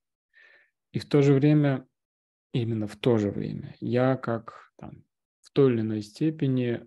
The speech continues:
расширенное нечто, да, то есть, опять же, это может быть самое какое-то глобальное «я», все, что существует, <laughs> это мистическое переживание. И вот в контакте с чем-то, как вот,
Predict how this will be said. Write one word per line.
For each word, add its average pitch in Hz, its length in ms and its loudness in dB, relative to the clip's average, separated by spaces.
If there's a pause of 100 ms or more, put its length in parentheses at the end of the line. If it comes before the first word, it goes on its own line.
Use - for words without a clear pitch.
(240)
расширенное 117 920 -2
нечто, - 560 -8
да, 135 200 0
то 120 100 -4
есть, - 160 -8
опять 98 240 -8
же, 95 80 -8
это 101 120 -10
может 98 220 -6
быть - 300 -16 (160)
самое 95 460 -6
какое-то 104 560 -10 (400)
глобальное 113 720 0
«я», 107 300 -2
все, 104 240 -10
что - 240 -14
существует, 165 920 0 (460)
<laughs> - 160 -16
это 104 540 -2
мистическое 117 800 -6
переживание. 110 800 -4 (920)
И 156 300 6
вот 127 220 4
в - 80 -20
контакте 120 580 -6
с 104 80 -12
чем-то, 127 460 -4
как - 260 -12
вот, 98 160 -12